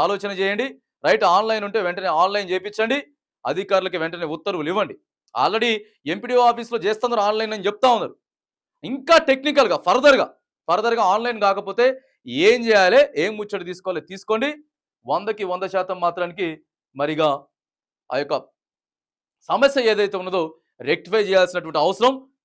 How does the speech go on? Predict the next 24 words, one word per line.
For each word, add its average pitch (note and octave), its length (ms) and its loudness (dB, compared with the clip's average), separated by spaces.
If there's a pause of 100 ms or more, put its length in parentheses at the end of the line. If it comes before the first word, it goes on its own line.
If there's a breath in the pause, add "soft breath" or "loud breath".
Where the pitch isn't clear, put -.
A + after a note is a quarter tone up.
ముఖ్యమంత్రి F3+ 520 -6
గారికి E3 220 -4
ఉన్నది, F3 200 -6 (140)
ముఖ్యమంత్రి D#3 460 -10
గారికి D3+ 260 -8
ఉన్నది. F3 200 -4 (140)
తర్వాత E3 300 -2
ఇక E3+ 100 -2 (100)
ఉప D#3+ 200 -10
ముఖ్యమంత్రి, F3+ 520 -6
తర్వాత E3+ 300 0 (520)
మంత్రిగా G3+ 420 0
ఉన్నటువంటి G3+ 520 -2
విద్యుత్ D3 280 -12
శాఖ E3 160 -4 (100)
మంత్రిగా D3+ 340 -8
ఉన్నటువంటి D#3 400 -6 (540)
బట్టి D3+ 300 -6
విక్రమార్క E3 540 -4
గారికి D3 220 -2
కూడా G3 180 4
మరి E3+ 120 -2
వీళ్ళంతా A3+ 440 0
కూడా B3 120 6